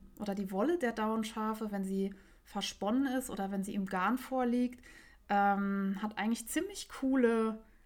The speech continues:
Eigenschaften für StrickerInnen. Dadurch, dass das, äh, dass, dass die einzelnen Fasern sehr viel Crimp haben, ähm, ist die Faser sehr elastisch. Also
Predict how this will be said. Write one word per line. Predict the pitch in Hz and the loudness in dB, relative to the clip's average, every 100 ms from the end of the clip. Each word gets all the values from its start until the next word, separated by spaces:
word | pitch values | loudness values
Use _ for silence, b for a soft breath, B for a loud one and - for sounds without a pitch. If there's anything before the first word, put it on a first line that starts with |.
| - | -6
Eigenschaften | 208 226 285 302 - 240 - 226 | 2 4 4 2 -2 -6 -2 -4
für | 226 208 202 | 0 2 2
StrickerInnen. | 202 - - 240 285 277 277 294 302 339 370 B B B B B B - 220 220 214 214 214 214 214 | 0 -4 -2 0 2 2 2 4 6 6 2 B B B B B B -4 2 4 6 8 8 6 4
Dadurch, | 233 285 - | 2 2 0
dass | 233 | -2
das, | - 214 - - | -2 -4 -4 -4
äh, | 220 208 208 202 214 226 | -2 0 0 -2 -6 -8
dass, | 185 196 | -8 -6
dass | - 220 | -6 -6
die | 240 | -2
einzelnen | 214 226 247 214 | -2 0 2 2
Fasern | 214 - 226 233 208 | 0 -2 -2 0 -2
sehr | 220 220 | -2 0
viel | 226 214 | 0 0
Crimp | - 240 262 302 - | 2 4 4 2 -2
haben, | 196 190 214 262 294 B B B B - | -2 2 2 2 0 B B B B -2
ähm, | 214 214 214 214 208 208 214 - - - - _ - - | 2 4 6 8 8 6 4 -2 -18 -20 -20 _ -20 -4
ist | 247 - | -4 0
die | 247 | -2
Faser | - - 214 233 240 247 240 233 | -2 -6 0 0 2 2 2 2
sehr | 208 214 220 214 208 202 202 - - B B B B | 2 4 6 8 8 6 2 -4 -18 B B B B
elastisch. | 226 240 262 - 190 180 - | 8 8 6 0 -4 -4 -4
Also | 214 214 | -2 -2